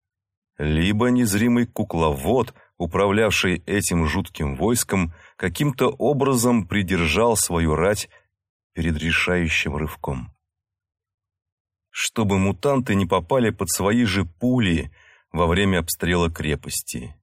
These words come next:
А обстрел? Твою же мать-перемать,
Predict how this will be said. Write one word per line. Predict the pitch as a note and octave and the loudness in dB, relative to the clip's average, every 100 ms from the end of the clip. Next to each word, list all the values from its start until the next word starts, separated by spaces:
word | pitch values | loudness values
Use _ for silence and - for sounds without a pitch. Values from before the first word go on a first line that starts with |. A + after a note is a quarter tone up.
| _ _ _ _ _ _ _ | _ _ _ _ _ _ _
А | - D#2 | -4 -4
обстрел? | - - - D#2 G2+ B2+ A#2 - _ _ _ _ _ _ _ _ _ _ | -4 -6 -6 -2 0 0 -2 -6 _ _ _ _ _ _ _ _ _ _
Твою | - E2+ E2+ E2+ E2 G#3 A3 | -6 0 2 2 2 2 2
же | A2+ G#2+ | 2 2
мать-перемать, | F2+ G2 A#2+ - - G2 F2+ E2+ E2 C#2+ - | 2 2 0 -4 -4 -2 0 2 0 0 -6